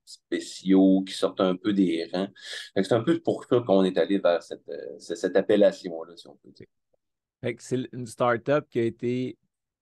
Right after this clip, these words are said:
Speaker 2: pensée et bâtie par l'université ou plus par votre équipe ?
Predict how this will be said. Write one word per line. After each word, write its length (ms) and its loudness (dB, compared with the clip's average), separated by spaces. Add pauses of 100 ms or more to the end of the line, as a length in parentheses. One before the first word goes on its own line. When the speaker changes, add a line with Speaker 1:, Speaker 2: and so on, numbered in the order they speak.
Speaker 2:
pensée 500 0
et 100 -2
bâtie 400 -4
par 160 0
l'université 640 -4
ou 100 -6
plus 280 -8
par 260 0
votre 220 -4
équipe ? 400 -6